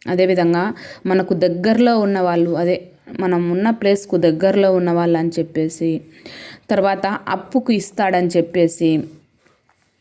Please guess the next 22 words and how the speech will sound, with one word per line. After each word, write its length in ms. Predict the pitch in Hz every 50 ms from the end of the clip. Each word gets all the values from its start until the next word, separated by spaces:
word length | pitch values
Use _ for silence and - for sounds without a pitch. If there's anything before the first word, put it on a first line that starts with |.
| _ _ _ _ - - - - -
మనం 220 | 190 190 175 175
బంగారం 460 | 175 175 180 190 196 196 202 202 196
కొంటే 360 | 185 196 185 185 170 208 220 240
అప్పు 320 | 214 190 - - - 214
ఇస్తాడు 380 | 196 185 - - 190 185 180 175
కదా 240 | 180 170 165 170
అని 140 | 165 165 170 165 160
చెప్పేసి, 600 | 151 156 - 180 165 165 165 - 175 175 170 208 - - - - - - - - - 202
ఇన్‌స్టాల్‌మెంట్‌గా 800 | 208 214 208 - - 254 240 240 247 240 233 226 226 214 220 214
కట్టచ్చులే 680 | 214 190 180 175 - 185 180 175 - - 180 175 170
అని 100 | 165 165
చెప్పేసి, 540 | 170 170 170 165 - 165 160 160 160 - 175
గోల్డ్ 340 | 170 170 180 185 196 202 196
ఇచ్చిన 280 | 196 196 - 185 175 170
తర్వాత 340 | 175 175 170 170 170 170
ఇన్‌స్టాల్‌మెంట్ 840 | 202 190 180 175 175 170 - - 196 180 175 175 175 170 165 165 170
అండి. 340 | 160 156 156 170 202 247 254 - - _ - -
ఆ, 320 | 175 170 165 160 160 156 160 165 175 170 165 - - - - - - - - - - - - - - - 196
చెప్తాను 340 | 180 185 - - 233 226 220
నేను 200 | 202 190 190 185
పూర్తిగా 440 | 180 - 190 196 202 202 202 196 196
మీకు 240 | 190 180 170 -